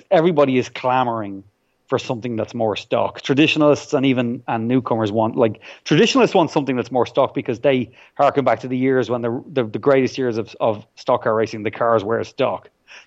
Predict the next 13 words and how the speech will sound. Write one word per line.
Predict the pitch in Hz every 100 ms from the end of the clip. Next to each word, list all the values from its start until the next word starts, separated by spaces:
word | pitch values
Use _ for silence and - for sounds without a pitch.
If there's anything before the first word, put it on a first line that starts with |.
| -
You |
know, | 120 107
a | 104
Plymouth | - 127 113 120
Roadrunner | 139 117 117 113 113 107
was | 107 104
a |
Plymouth | 92 127 113
Roadrunner, | 104 117 113 110 104 104 _ _ _ _ _ _ _ - -
uh, | 143 113 104 95 - - - _ _
et | - -
cetera. | 139 107 - 92 - _ _ -
Uh, | 107 101 101